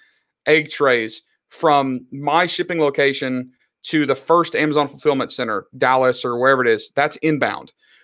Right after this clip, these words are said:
Once it gets there, they might take two of those units and set them at D F one, and the other eight units they're gonna distribute. That's F C transfer or fulfillment center transfer.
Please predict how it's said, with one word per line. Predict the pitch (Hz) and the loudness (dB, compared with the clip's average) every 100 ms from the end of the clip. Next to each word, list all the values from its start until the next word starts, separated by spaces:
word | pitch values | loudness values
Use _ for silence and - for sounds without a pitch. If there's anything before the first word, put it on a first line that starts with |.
| _ _ | _ _
Once | 151 180 | 0 2
it | 185 | 2
gets | 160 156 | 0 -2
there, | - 180 196 | 2 4 6
they | 151 160 | 6 6
might | 175 165 | 4 0
take | - 160 156 | 2 -2 -2
two | - 190 | -8 0
of | 185 | 4
those | 165 143 | 4 2
units | 143 147 147 | -2 -4 -4
and | 135 | -8
set | 131 147 139 | -2 -2 0
them | 139 | -2
at | 135 123 123 | -2 -6 -4
D | 135 | 2
F | 135 127 | 2 0
one, | 135 131 120 123 - _ _ | -4 -4 -4 -8 -12 _ _
and | - 143 | -4 2
the | 151 | 4
other | 143 139 - | 4 2 2
eight | 196 - | 0 0
units | 147 147 143 - | 0 2 2 0
they're | 143 | -2
gonna | 139 | -2
distribute. | 127 127 - 151 127 113 - - | -4 -6 -4 -4 -4 -6 -8 -4
That's | 147 165 - | -4 -4 -2
F | 160 156 | 0 0
C | - 165 156 | -4 -8 -8
transfer | - 139 135 139 90 | -6 -6 -4 -2 -2
or | 123 | -2
fulfillment | - 135 135 147 139 131 | -2 -4 0 0 2 -2
center | - 139 131 | -4 -6 -8
transfer. | - 120 117 - - | -6 -6 -6 -8 -8